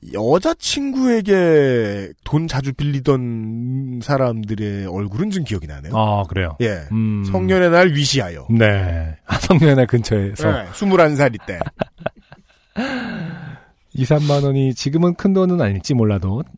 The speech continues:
Speaker 2: 당시 제 한 달 용돈이 삼십만 원이었던 데다가 경기도에서 통학을 하느라 차비가 꽤 많이 들어 안 그래도 생활이 빠듯하던 저에게는 큰 돈이었습니다.
Speaker 1: 그렇죠.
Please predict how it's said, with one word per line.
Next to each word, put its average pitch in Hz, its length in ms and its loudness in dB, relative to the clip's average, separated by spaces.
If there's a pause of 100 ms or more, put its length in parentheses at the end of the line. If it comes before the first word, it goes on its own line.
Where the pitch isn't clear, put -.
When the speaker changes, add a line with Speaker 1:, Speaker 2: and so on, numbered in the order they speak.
(120)
Speaker 2:
당시 123 260 0
제 139 100 2
한 160 160 0
달 196 100 2
용돈이 135 260 0
삼십만 196 520 0
원이었던 131 440 -2
데다가 95 440 -4 (480)
경기도에서 180 560 4
통학을 175 420 0
하느라 87 420 -2
차비가 165 360 -2
꽤 170 100 -2
많이 117 160 0
들어 92 300 -4
안 95 160 -4
그래도 147 240 0
생활이 160 320 -2
빠듯하던 156 500 -2
저에게는 98 480 -4
큰 190 160 -4
돈이었습니다. 160 640 -4 (160)
Speaker 1:
그렇죠. 214 500 0